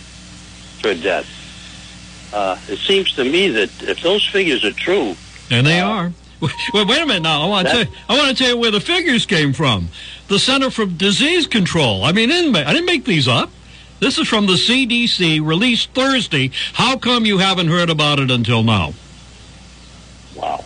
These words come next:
Speaker 2: Thursday. Thursday. Tell me, pick
Speaker 1: Yeah.
Speaker 2: up your paper Thursday, Friday morning, Saturday morning, Sunday morning. Here it is Monday morning. And I've got to tell you that these figures come directly from the Center from Disease Control.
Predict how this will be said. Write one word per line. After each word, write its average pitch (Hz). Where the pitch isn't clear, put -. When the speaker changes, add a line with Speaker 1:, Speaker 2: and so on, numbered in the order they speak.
Speaker 2:
Thursday. 233
Thursday. 330
Tell 247
me, 202
pick 294
Speaker 1:
Yeah. 311
Speaker 2:
up 294
your 262
paper 220
Thursday, 190
Friday 160
morning, 139
Saturday 170
morning, 139
Sunday 190
morning. 139
Here 214
it 214
is 202
Monday 190
morning. 135
And 131
I've 196
got 226
to 185
tell 190
you 143
that 147
these 202
figures 165
come 147
directly 135
from 117
the 117
Center 160
from 135
Disease 135
Control. 127